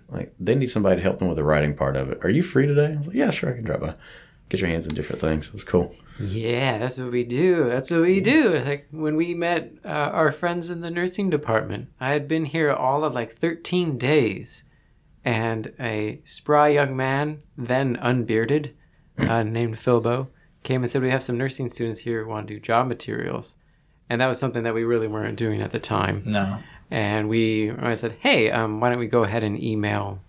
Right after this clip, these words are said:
Speaker 2: those to me, and I'll do some sweet, sweet asynchronous appointments and respond with track changes comments." So after, uh, sixty-eight of those, uh, on my own on rocking good times in the evenings, that led to a formal partnership.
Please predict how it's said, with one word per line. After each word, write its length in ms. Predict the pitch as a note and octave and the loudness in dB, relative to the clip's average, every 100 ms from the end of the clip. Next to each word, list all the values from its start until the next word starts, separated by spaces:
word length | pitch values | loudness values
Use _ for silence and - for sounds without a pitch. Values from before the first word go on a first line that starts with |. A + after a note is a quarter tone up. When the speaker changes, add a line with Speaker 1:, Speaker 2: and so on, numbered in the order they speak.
| _ | _
Speaker 2:
those 220 | - A2+ - | 2 2 2
to 120 | A2+ | 0
me, 140 | G#2+ | 0
and 80 | G2+ | 2
I'll 80 | G#2 | 2
do 140 | G2+ G#2 | 2 -2
some 300 | - A2 G2+ - | -2 -4 -6 -12
sweet, 380 | - - C#3 C3+ | -4 0 2 2
sweet 460 | - C3 B2 B2 - | 0 0 0 0 0
asynchronous 800 | C#3 C3 A#2+ C#3 B2+ C#3+ B2+ A2 | 2 4 2 2 2 2 0 0
appointments 640 | B2 B2+ A#2+ C3+ D3 - - - - - _ - | -2 0 0 0 -4 -8 -18 -20 -20 -20 _ -4
and 340 | A2+ A2+ G#2+ | 0 2 0
respond 400 | A2 - A#2+ A2 | -4 -2 2 2
with 100 | G#2 | 0
track 240 | - A2 - | 0 -2 -2
changes 360 | A#2 G#2 G2+ | -4 -4 -6
comments." 380 | - C3 G#2 - | -4 -2 -2 -4
So 180 | - A2+ | -2 0
after, 420 | A2 G#2 - G2+ G2 | 2 0 -4 -2 0
uh, 160 | F#2+ | -2
sixty-eight 640 | F#2+ - D3+ - A#2+ B2+ A#2 | -2 0 0 0 -2 -2 -2
of 80 | G2 | 0
those, 440 | A#2 B2 A2 - - - - - - - _ | 2 2 0 -2 -14 -20 -20 -20 -20 -20 _
uh, 40 | B2 | 0
on 400 | A2+ A2 A#2 A2+ | 4 4 4 4
my 180 | G#2+ B2 | 4 4
own 220 | B2+ A2+ | 4 4
on 300 | G#2 G2 G#2 | 0 -2 -8
rocking 400 | - B2 A#2 B2 | 0 0 2 2
good 220 | A#2 A#2 | 2 2
times 300 | - B2+ A2+ | 2 0 0
in 80 | G#2+ | -2
the 120 | - | -4
evenings, 300 | C#3 C3 A2+ | 0 0 2
that 160 | B2+ B2+ | 2 2
led 160 | C3 B2+ | 2 0
to 200 | - A#2+ | 2 2
a 80 | A2+ | 2
formal 400 | - B2+ A#2+ G#2+ | -2 -2 -2 -2
partnership. 680 | C3+ C3 B2+ - A2+ - | 0 0 -2 -6 -8 -10